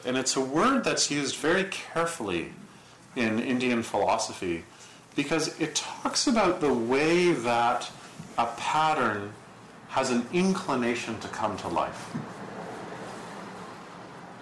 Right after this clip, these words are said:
That within certain conditions, certain patterns have this tendency to come to life.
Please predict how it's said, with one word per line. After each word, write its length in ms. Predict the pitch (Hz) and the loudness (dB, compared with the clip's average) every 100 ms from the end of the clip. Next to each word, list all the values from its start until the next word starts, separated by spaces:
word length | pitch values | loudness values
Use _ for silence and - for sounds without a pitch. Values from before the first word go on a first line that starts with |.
| - - - - | -16 -16 -16 -4
That 300 | - 127 127 | 2 4 4
within 380 | 139 139 170 180 | 4 6 4 4
certain 420 | - 190 202 196 | 2 4 2 2
conditions, 880 | 190 147 120 117 135 131 139 - - - | 0 2 2 2 0 0 0 -2 -4 -8
certain 420 | - 147 160 160 | -2 2 2 0
patterns 540 | - 131 123 120 113 - | -2 2 4 4 0 0
have 220 | 113 110 | 0 0
this 180 | 104 - | -2 0
tendency 680 | - 151 151 139 123 120 113 | -2 -2 -2 -2 -2 0 -2
to 120 | - | -4
come 260 | - 95 87 | -8 -8 -6
to 100 | 92 | -2
life. 460 | 78 67 - - | 0 0 -4 -16